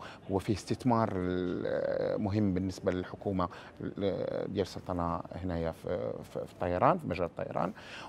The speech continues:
و-، وفيها ثقة ل-، لتشجيع هذا ال-، المجال ولتنميته، لأن احنا عارفين بأن، آه، في المستقبل كيف ما تعرف، آه،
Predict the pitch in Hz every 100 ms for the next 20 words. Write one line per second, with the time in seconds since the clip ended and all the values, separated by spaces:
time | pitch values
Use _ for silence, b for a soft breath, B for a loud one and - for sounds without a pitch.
0 | - 127 131 113 101 139 110 - 151 -
1 | 123 147 - - 95 95 95 90 92 95
2 | - 92 101 120 98 95 95 90 87 87
3 | 90 92 92 101 95 127 B B B B
4 | 98 101 - 120 104 98 92 - 120 -
5 | 98 98 101 92 87 87 104 87 90 117
6 | 98 - 90 85 - - - - 87 -
7 | - - 104 107 98 - 98 87 - -
8 | 95 - 98 113 - - - - - -
9 | - - - - - - - - 90 82
10 | 80 78 78 82